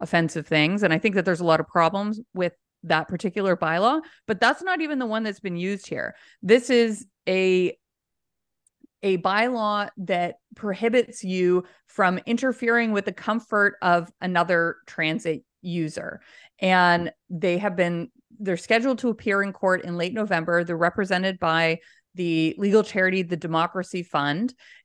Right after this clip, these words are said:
And what happened is basically these two individuals were having a private conversation on the C train, um, and they were traveling to this Million Child March. And the train car was nearly empty, but it seems like the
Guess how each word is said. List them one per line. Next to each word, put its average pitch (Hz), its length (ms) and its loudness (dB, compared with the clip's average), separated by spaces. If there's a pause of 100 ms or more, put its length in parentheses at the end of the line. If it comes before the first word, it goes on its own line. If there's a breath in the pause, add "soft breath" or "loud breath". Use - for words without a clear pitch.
And 202 460 2 (360)
what 208 240 2
happened 233 520 0
is 175 100 -4
basically 190 460 -4
these 170 200 -2
two 226 200 -4
individuals 180 680 -4
were 180 80 -6
having 180 240 -2
a 165 60 -4
private 185 380 -2
conversation 185 800 -4
on 170 200 -2
the 175 80 -2
C 233 260 -4
train, 165 560 -2 (540 soft breath)
um, 151 540 2 (260)
and 175 480 0
they 170 160 -4
were 180 100 -2
traveling 190 680 0
to 165 500 0 (200)
this 180 200 0
Million 185 500 -2
Child 160 640 0 (140)
March. 160 640 -4 (260)
And 170 440 2
the 170 180 -4
train 202 380 0
car 185 340 0
was 170 300 -4 (100)
nearly 240 460 0
empty, 180 400 -4
but 170 180 -2
it 165 100 -2
seems 214 280 -6
like 185 180 -4
the 175 260 -2